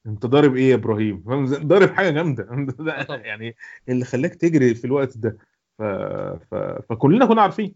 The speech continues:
Speaker 1: بس الفكرة إن يعني، آه، ودن من طين وودن من عجين و-،
Speaker 2: آه طبعًا.
Speaker 1: وأنت لو تيجي تبص أصلًا من، من أول، من أول كأس العالم مثلًا، آه، آه، ألفين و-،
Speaker 2: وعشرة.
Speaker 1: ألفين واتناشر، ألفين وعشرة،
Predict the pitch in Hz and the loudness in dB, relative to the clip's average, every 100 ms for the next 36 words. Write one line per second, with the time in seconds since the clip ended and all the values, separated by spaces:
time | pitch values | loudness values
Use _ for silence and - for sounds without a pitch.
0 | - 104 120 101 123 117 110 95 90 85 | -10 -8 -6 -6 -6 -6 -8 -10 -12 -16
1 | 90 95 98 95 90 95 110 107 110 - | -16 -14 -10 -10 -6 -6 -6 -6 -8 -12
2 | _ _ 107 117 117 104 98 104 113 107 | _ _ 2 2 4 2 0 -2 0 2
3 | 104 104 85 76 85 87 104 104 92 95 | 0 -2 -4 -6 -8 -6 -4 -2 -2 -2
4 | 98 101 - _ - 113 123 123 117 156 | -6 -8 -12 _ -4 2 6 6 6 2
5 | 127 165 143 151 160 131 117 110 - 113 | 4 0 0 -4 -2 -4 -4 -6 -8 -10
6 | 104 143 156 131 113 104 107 120 151 127 | -2 0 4 2 2 -2 -4 -2 2 0
7 | - 139 - 101 123 131 113 127 110 101 | 0 -6 -4 -2 0 -2 -4 -8 -10 -12
8 | 98 92 90 - - - _ _ _ _ | -12 -14 -14 -14 -16 -20 _ _ _ _
9 | _ _ 50 50 50 50 50 50 50 - | _ _ -8 -6 -6 -6 -8 -10 -12 -14
10 | - - 101 - 123 127 107 101 98 95 | -16 -8 -6 2 2 2 4 4 6 2
11 | 98 98 127 160 214 110 104 165 - 196 | -4 -4 2 4 4 0 -2 -4 0 -2
12 | - _ _ _ - 101 185 151 135 123 | -2 _ _ _ -12 2 6 6 6 4
13 | 101 90 | -4 -6